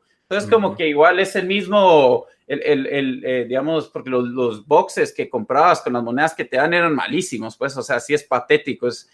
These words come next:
Speaker 1: es
Speaker 2: Trae
Speaker 1: peor
Speaker 2: una
Speaker 1: que, que
Speaker 2: gorra.
Speaker 1: abrir un sobre en fifa, pues. O sea, aquí sí
Speaker 2: Ajá.
Speaker 1: te, te
Speaker 2: Ujú.
Speaker 1: sale la misma polo shirt veinte mil veces, ¿verdad? Entonces,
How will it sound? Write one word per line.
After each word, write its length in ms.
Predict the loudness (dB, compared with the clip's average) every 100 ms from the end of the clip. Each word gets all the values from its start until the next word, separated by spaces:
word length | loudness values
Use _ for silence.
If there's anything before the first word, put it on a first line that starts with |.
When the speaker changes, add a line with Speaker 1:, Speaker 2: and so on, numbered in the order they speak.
| _
Speaker 1:
es 140 | -2 0
Speaker 2:
Trae 140 | 4
Speaker 1:
peor 100 | 4
Speaker 2:
una 120 | 4
Speaker 1:
que, 100 | 4
que 60 | 6
Speaker 2:
gorra. 140 | 6
Speaker 1:
abrir 280 | 6 2 0
un 140 | -2 -2
sobre 360 | 0 2 2
en 100 | 0
fifa, 420 | -4 -6 0 -2
pues. 300 | 0 -4 -4 _ _
O 40 | -2
sea, 100 | -2
aquí 260 | 0 -4
sí 240 | -4 -2 -2
Speaker 2:
Ajá. 100 | 2
Speaker 1:
te, 120 | 0 -2 -8 -6
te 80 | -2
Speaker 2:
Ujú. 80 | 2
Speaker 1:
sale 240 | 4 6
la 180 | 4 4
misma 520 | 2 0 2 2 2
polo 260 | 2 4 2
shirt 360 | 0 -2 -2 -2
veinte 380 | 0 0 0 -2
mil 220 | -2 0
veces, 360 | 0 0 -6
¿verdad? 220 | -8 -6 -6
Entonces, 680 | -6 -10 -10 -6 -8 -8